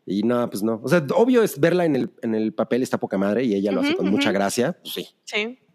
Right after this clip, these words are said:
Speaker 1: Ay, pues, no, sí, ¿no? No mames.
Speaker 2: Sí,
Speaker 1: Y Maya
Speaker 2: totalmente.
Speaker 1: Rudolph también lo hace muy bien. Eh, y me encanta que ellas dos sean enemigas y no mames, o sea, eh, tenía todo para estar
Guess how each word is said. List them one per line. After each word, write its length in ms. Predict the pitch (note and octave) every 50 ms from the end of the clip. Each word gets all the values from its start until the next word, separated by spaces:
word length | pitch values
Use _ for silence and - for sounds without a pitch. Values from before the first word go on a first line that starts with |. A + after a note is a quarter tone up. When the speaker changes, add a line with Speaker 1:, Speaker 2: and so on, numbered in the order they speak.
| _ -
Speaker 1:
Ay, 140 | - - F#3
pues, 320 | - - - - - G2 G#2+
no, 180 | A2+ A#2 G#2 -
sí, 200 | - - C3 A#2
¿no? 220 | F2+ D#2+ G#2 C#3+ E3
No 80 | G#2+ G2+
mames. 220 | F#2 F2 E2 D#2 - - - - -
Speaker 2:
Sí, 80 | - B2+
Speaker 1:
Y 40 |
Maya 200 | C3 B2+ C3+ D#3 E3
Speaker 2:
totalmente. 220 | D3+ C#3+ C#3+ D3
Speaker 1:
Rudolph 180 | D3+ C#3+ C3+ -
también 280 | C3 A2+ A#2 A#2+ A#2+ B2
lo 60 | A#2
hace 140 | A2+ - A#2+
muy 160 | G#2 G2 G2
bien. 240 | G2 A#2 A#2 G2 E2 _ _ - - - - - - - - _ _ _ _ _ _ _ _ _ _ _ _ _ _ _ _ _ _ _ _ -
Eh, 140 | F3+ F3+ F3 -
y 100 | G#3 G3
me 80 | G#3 G#3
encanta 420 | G#3 F#3+ A3 A3+ B3 B3 D4 C#4+
que 80 | - A3+
ellas 180 | A3+ B3 A#3 G#3+
dos 120 | A#3 G#3
sean 160 | G#3+ A3+ A3+
enemigas 640 | A3 G#3+ F#3 D#3 D#3 E3 E3 F3+ F#3 F#3 F3+ - D#3+
y 60 | D#3+
no 160 | F#3 G#3+ A3+
mames, 320 | A3 A3+ A3+ G3+ F3 - D#3+
o 40 | D3+
sea, 140 | E3 F#3
eh, 180 | F#3+ F#3 - F#3
tenía 260 | - F3 F3 F#3 G#3+ A3+ -
todo 240 | - G3+ G#3+ G#3+ F3
para 180 | F3 D3 C#3
estar 280 | B2 - - D3 C3+